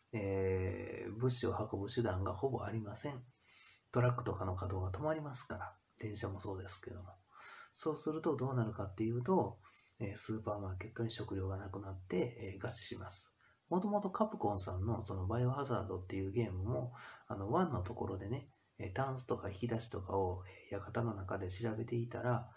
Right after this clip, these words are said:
かゆい、うまいっていうワードが出てくる、出てくるんですけども、あれ何を示してるかって言ったら、エネルギーの残存量が尽きた時の状況を示してるんです。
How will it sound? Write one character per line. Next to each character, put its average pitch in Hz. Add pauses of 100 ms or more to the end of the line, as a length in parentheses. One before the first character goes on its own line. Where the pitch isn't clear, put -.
(400)
か 175
ゆ 165
い、 95 (220)
う 147
ま 123
い 95
っ -
て 92
い 98
う 101
ワ 104
ー -
ド 101
が 101
出 110
て 113
く -
る、 92 (300)
出 110
て 107
く 98
る 92
ん 92
で 92
す -
け 107
ど 101
も、 98
あ 151
れ 123
何 123
を 160 (280)
示 196
し -
て 196
る 185
か 92
っ 92
て 92
言 92
っ -
た 95
ら、 98 (420)
エ 139
ネ 185
ル 214
ギ 151
ー 98
の 92
残 113
存 123
量 101
が 95
尽 -
き -
た -
時 95
の 90
状 95
況 95
を 90
示 104
し -
て 110
る 92
ん 92
で 92
す。 -